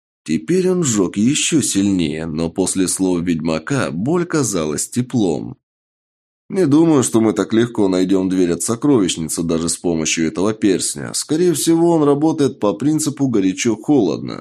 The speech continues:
а так мы будем тут пару месяцев кататься». «Ты так думаешь?» «Угу, но есть один вариант. Ты говорила, что гномы за тобой охотятся, и тебе хочется их наказать, не так ли?»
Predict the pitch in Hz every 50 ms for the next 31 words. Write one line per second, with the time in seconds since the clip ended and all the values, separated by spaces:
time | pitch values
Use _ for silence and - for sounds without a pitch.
0 | - 64 65 - - 127 151 147 160 165 160 160 147 127 110 104 110 113 110 110
1 | 107 107 107 - 110 107 117 135 151 160 147 110 - 78 76 - - 73 - -
2 | 104 110 - 117 95 80 71 - - 60 55 57 50 _ _ _ _ _ _ _
3 | _ _ _ _ _ _ - 95 95 - - - - 95 90 90 98 131 156 165
4 | 156 120 92 85 - - - _ _ _ _ _ _ _ _ _ _ _ _ _
5 | - 139 180 202 175 131 113 120 135 135 131 131 131 - 76 87 90 92 92 92
6 | 104 139 180 185 175 - - 170 151 120 101 95 87 82 80 82 85 92 113 131
7 | 135 110 87 78 62 55 - - - _ _ _ - - 208 202 185 175 180 165
8 | 165 160 170 175 165 156 135 - - 123 117 120 127 151 160 156 151 143 135 143
9 | 139 143 139 143 147 151 143 131 123 131 170 180 160 - 76 69 - - 73 69
10 | 69 - 90 110 147 175 170 165 - 107 92 80 - 85 - - 87 85 85 82
11 | - 87 90 87 - 135 135 120 101 82 65 - - 69 69 69 - - 160 175
12 | 175 - 85 69 55